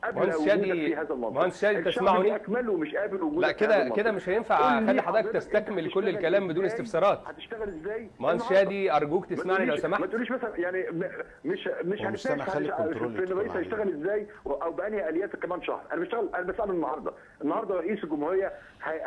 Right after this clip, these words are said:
Speaker 1: هيدير هذه الدولة إزاي في ظل
Speaker 2: طيب، وصلت
Speaker 1: هذا
Speaker 2: فكرتك
Speaker 1: الغضب؟
Speaker 2: مهندس شادي طه،
Speaker 1: يعني
Speaker 2: نائب رئيس حزب غد الثورة، لأن ما ينفعش في الحقيقة ال-،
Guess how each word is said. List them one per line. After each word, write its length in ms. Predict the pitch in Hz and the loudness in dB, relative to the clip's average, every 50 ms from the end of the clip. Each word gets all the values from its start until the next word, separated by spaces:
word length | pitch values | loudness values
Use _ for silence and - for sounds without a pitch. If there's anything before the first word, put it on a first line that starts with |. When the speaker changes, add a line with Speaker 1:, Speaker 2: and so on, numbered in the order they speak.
| 131 | -4
Speaker 1:
هيدير 400 | 127 160 160 165 147 165 220 208 | -2 0 0 0 0 0 0 0
هذه 280 | 175 185 - - 175 147 | 0 0 0 0 0 0
الدولة 320 | 147 - 165 170 170 165 151 | 0 0 0 0 0 0 0
إزاي 500 | 143 143 117 110 127 170 185 185 185 180 - - - - | 0 -2 -2 -2 -2 0 0 0 -2 -2 -6 -14 -20 -10
في 180 | - 160 165 151 | -4 -2 -2 0
ظل 240 | 131 160 190 190 180 | 0 0 2 4 6
Speaker 2:
طيب، 200 | 180 170 139 147 | 6 6 6 6
وصلت 340 | 185 208 185 202 180 160 175 | 4 4 6 4 4 4 2
Speaker 1:
هذا 120 | 180 170 | 0 0
Speaker 2:
فكرتك 240 | - 185 202 170 202 | 2 2 2 4 2
Speaker 1:
الغضب؟ 160 | - 123 151 | 2 4 4
Speaker 2:
مهندس 220 | 160 185 196 - | 2 2 2 2
شادي 240 | - 190 190 175 170 | 2 4 4 4 4
طه، 360 | - 185 180 180 185 180 175 | 4 4 6 6 6 6 6
Speaker 1:
يعني 120 | 165 143 151 | 6 4 4
Speaker 2:
نائب 220 | 175 175 160 - | 2 2 2 2
رئيس 240 | 151 165 165 165 - | 0 -2 -2 -2 -4
حزب 180 | 170 151 139 135 | -4 -4 -2 0
غد 120 | 143 160 | -2 -2
الثورة، 300 | 143 - - 156 156 151 | -2 -2 0 0 0 0
لأن 160 | 143 156 165 | 0 0 0
ما 80 | 151 147 | 0 -2
ينفعش 260 | 135 - - - - | 0 0 0 0 0
في 80 | - 143 | -2 -6
الحقيقة 340 | 123 - 135 143 151 147 | -6 -2 0 0 0 0
ال-، 560 | 143 131 127 123 120 120 117 117 117 113 113 | 0 -2 -2 -2 0 0 2 2 0 0 -2